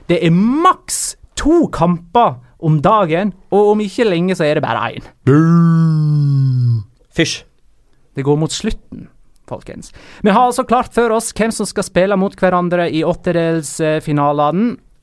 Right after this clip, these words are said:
Speaker 1: og da kan vi like godt ta for oss, eh, kamp for kamp, sånn som vi tror det kommer til å gå, og kanskje tar vi også hele veien videre fram til, eh, V Ms siste helg. Og så skal vi sette opp, eh, turneringens lag, eh, så langt,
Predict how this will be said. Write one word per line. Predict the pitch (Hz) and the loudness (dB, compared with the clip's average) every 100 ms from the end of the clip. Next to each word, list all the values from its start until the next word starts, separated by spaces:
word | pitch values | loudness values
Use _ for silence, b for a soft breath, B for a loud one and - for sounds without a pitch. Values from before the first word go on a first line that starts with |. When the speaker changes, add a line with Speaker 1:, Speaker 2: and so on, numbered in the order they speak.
| 156 | -4
Speaker 1:
og | 151 | 0
da | 165 160 | 0 -2
kan | - 156 | -2 -2
vi | 156 | 0
like | 139 139 143 | -2 -4 -4
godt | 151 151 151 | -4 -4 -8
ta | |
for | 135 127 131 156 | -8 -6 -4 -6
oss, | - 135 | -8 -8
eh, | 120 - | -8 -6
kamp | 185 175 | -4 -4
for | - - | -4 -2
kamp, | 208 262 | -2 -4
sånn | - 202 196 | -8 -4 -4
som | 156 151 | -2 -4
vi | |
tror | 165 - 156 151 175 165 160 - b b b b | -4 -6 -4 0 0 0 -4 -10 b b b b
det | 160 | -6
kommer | - 156 156 | -2 -2 -2
til | 165 165 | -2 -2
å | 139 156 151 | 0 0 0
gå, | 139 180 240 165 | 2 0 0 -4
og | 175 | -4
kanskje | 170 170 175 | -2 -2 -4
tar | - 170 165 | -4 -4 -2
vi | 151 | -2
også | 156 | 0
hele | 139 156 151 | 0 0 0
veien | 160 151 139 | 0 0 -2
videre | 131 139 165 | -2 -4 -4
fram | - 156 156 | -2 -2 -2
til, | - 147 139 135 | -4 -4 -2 -2
eh, | |
V | 127 135 151 | -2 -2 -2
Ms | 165 - 127 | -2 -4 -6
siste | - 120 - | -6 -6 0
helg. | 147 254 262 B B B B B B B B | 0 -2 -8 B B B B B B B B
Og | 226 | -2
så | 262 | -2
skal | 240 233 | -2 -2
vi | 214 | -2
sette | 202 190 208 | -4 -4 -4
opp, | 196 - | -4 -4
eh, | 180 | -4
turneringens | 175 170 185 175 156 147 | -2 0 0 -2 -4 -4
lag, | 135 175 190 127 | -2 0 -2 -4
eh, | 127 131 | -6 -8
så | - 156 | -8 -4
langt, | 160 247 - | -2 -2 -6